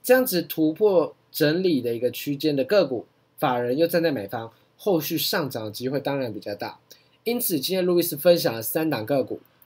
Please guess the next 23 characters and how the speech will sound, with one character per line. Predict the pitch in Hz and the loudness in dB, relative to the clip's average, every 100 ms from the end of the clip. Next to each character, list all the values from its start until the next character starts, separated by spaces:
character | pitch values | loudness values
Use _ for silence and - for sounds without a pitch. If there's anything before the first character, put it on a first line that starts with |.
| - | -10
万 | - 208 | -6 -4
海， | 160 123 92 _ _ _ _ _ _ _ _ | -4 -8 -10 _ _ _ _ _ _ _ _
还 | 127 | 0
有 | 147 123 | 2 2
我 | 107 | -2
们 | 104 107 | -6 -6
的 | 110 101 90 _ | -6 -6 -10 _
台 | - 139 | -8 -4
华， | 147 139 135 - | -2 -2 -4 -10
以 | - 123 | -8 -8
及 | - 113 123 147 _ _ - | -6 -4 -2 -4 _ _ -16
三 | - 180 175 | -4 0 2
六、 | 180 170 - | 6 6 4
三 | - 185 | -2 2
五 | 175 | 2
五 | 135 123 | 0 2
六 | 160 | 4
的 | 131 117 | 4 -2
一 | |
个 | 110 | -6
和 | 127 | -2
瑞 | 131 165 | 6 6
雅， | 131 | 4